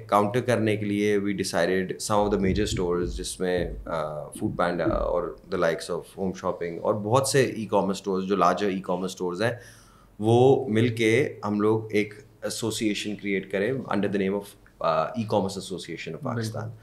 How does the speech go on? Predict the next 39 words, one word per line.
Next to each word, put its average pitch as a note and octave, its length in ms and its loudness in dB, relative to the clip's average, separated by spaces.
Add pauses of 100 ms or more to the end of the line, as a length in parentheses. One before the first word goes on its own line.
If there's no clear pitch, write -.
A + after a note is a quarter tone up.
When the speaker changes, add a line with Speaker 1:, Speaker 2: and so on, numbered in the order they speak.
Speaker 2:
बिल्कुल। A2 240 -10
Speaker 1:
और B2 160 6
उसमें D#3 340 4
then B2+ 280 6
we B2+ 180 2
start G2+ 240 4
talking F#2+ 240 0
to F#2 80 -4
the F#2+ 100 0
government, F#2 400 0
we G2 140 -6
start F#2 240 2
talking F#2+ 260 -2
to G2 100 -4 (100)
N G2+ 120 2
E - 40 2
C F#2+ 260 -6
C G2 120 -6 (140)
and F#2+ 100 -2
we G2 140 -6
start F#2+ 380 0
talking F#2 260 -2
to C#3+ 140 2
all A2 320 6
these A2 200 0
different G2+ 340 0
outlets B2 320 -2
जिसमें C#3 480 2 (260)
हम C3+ 160 6
लोकल A#2+ 520 6
ई-कॉमर्स D3+ 540 4 (100)
और D#3+ 420 6
एक्सपोर्ट C#3+ 540 0
ई-कॉमर्स C3 580 4
जिसको A#2+ 280 0
इंटरनेशनल A#2 480 0
ई-कॉमर्स A2 400 0
कहते A2 280 2
हैं G3 120 2